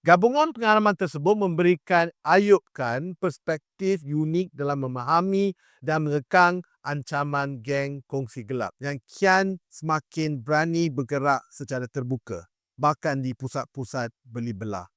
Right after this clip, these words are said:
Peralihan kuasa dalam P D R M minggu depan menimbulkan persoalan sama ada pendekatan baru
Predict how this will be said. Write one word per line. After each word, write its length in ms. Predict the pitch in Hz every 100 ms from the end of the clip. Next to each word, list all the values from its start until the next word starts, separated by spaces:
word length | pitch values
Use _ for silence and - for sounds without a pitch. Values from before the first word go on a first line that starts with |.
| _
Peralihan 480 | 143 175 202 220 214 196
kuasa 400 | 202 185 - 190
dalam 240 | 170 160
P 160 | 139 175
D 80 | 175
R 240 | 165 156
M 80 | 143
minggu 240 | 143 139
depan 480 | 131 127 - 160 185 _ _ -
menimbulkan 840 | 151 160 160 147 165 202 - 185
persoalan 580 | 156 139 147 139 143 139
sama 300 | 135 131 127
ada 240 | 127 135 123
pendekatan 640 | 139 131 - 202 - 190 147
baru 420 | 143 131 135